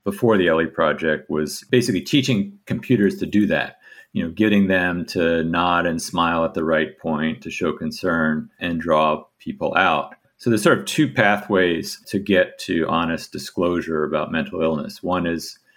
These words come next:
anonymity, which computers can help with, and the other is rapport, which usually only people can do. And so we were curious, you know, could we somehow get the best of both worlds,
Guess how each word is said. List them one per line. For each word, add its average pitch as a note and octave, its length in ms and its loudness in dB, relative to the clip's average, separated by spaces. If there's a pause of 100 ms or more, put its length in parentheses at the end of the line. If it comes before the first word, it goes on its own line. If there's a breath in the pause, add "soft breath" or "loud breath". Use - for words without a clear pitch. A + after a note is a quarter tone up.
(180 soft breath)
anonymity, F2+ 800 0
which E2 320 -6
computers F2 680 0
can D#2 200 -6
help D#2 320 -2
with, D#2 280 -2
and D#2 120 -4
the E2+ 80 2
other E2 220 0
is D2+ 160 -4
rapport, E2+ 600 0
which E2 240 -6
usually D#2 480 -2 (240 soft breath)
only F2 280 -2
people B2+ 400 -2
can - 240 -6
do. - 280 -8 (440 soft breath)
And E2+ 200 -6
so E2+ 220 0
we F#2 180 2
were F2+ 120 0
curious, E2+ 720 -2
you - 100 -6
know, D#2+ 80 -2
could G#2+ 240 -4
we G#2+ 80 4
somehow G2 880 0 (340)
get A2+ 200 0
the - 60 -4
best A#2 360 2
of C3 100 -2
both A2 320 0
worlds, A2 560 -6